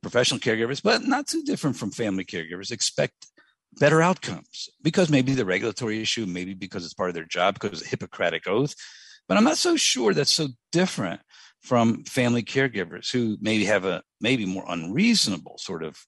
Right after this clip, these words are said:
wish for those outcomes, because at least in the professional healthcare world, we're kind of level set and taught about burnout and compassion fatigue. And so,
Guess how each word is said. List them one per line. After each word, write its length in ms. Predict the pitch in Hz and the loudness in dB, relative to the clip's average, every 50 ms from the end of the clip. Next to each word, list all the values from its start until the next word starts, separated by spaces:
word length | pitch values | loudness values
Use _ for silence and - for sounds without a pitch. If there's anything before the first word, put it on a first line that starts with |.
| _ _ | _ _
wish 280 | 92 87 76 - - - | -8 -6 -4 -4 -4 -4
for 120 | - 90 | -4 -4
those 240 | 82 82 95 - - | -4 -4 -2 0 2
outcomes, 480 | 85 78 - - - 90 82 - - - | 2 2 0 -2 -8 -10 -10 -10 -10 -8
because 260 | - 117 - 107 104 | -4 -2 0 0 2
at 80 | 123 143 | 2 4
least 260 | 190 220 - - - | 4 4 4 2 0
in 60 | 120 | -2
the 80 | 113 92 | -2 -4
professional 500 | - - 101 - 123 117 - - 92 87 | -6 -8 -2 2 2 2 2 0 -2 -2
healthcare 420 | 104 117 123 - - - 110 92 | -2 -2 -2 -2 -4 -4 -4 -4
world, 360 | 85 80 82 85 82 80 80 - - - - - - - - - | -4 -4 -6 -6 -6 -6 -8 -12 -18 -18 -16 -18 -18 -20 -12 -6
we're 100 | - 113 101 | -4 0 2
kind 180 | - 131 117 104 | 4 4 4 4
of 60 | 90 | 4
level 340 | 92 104 113 123 117 117 107 | 4 6 6 6 4 2 0
set 300 | - - 113 92 - - | 0 0 -2 -2 -4 -6
and 100 | 90 - - | -10 -10 -8
taught 500 | - - - - - 98 95 90 85 - - _ _ | -8 -8 -8 -8 -6 -2 0 0 0 -2 -4 _ _
about 360 | - 87 85 82 76 - 92 | -6 -2 0 0 0 -2 -2
burnout 340 | 90 95 85 80 80 80 - | -2 -2 -2 -2 -4 -8 -10
and 80 | - - | -10 -10
compassion 460 | - 87 - 98 85 80 - - 73 | -10 -6 -4 -2 0 0 0 0 -2
fatigue. 480 | - - - - - 87 76 73 76 85 | -6 -8 -6 -6 -6 -6 -8 -10 -12 -8
And 120 | 82 76 | -4 -2
so, 220 | - 113 104 95 | 0 0 0 0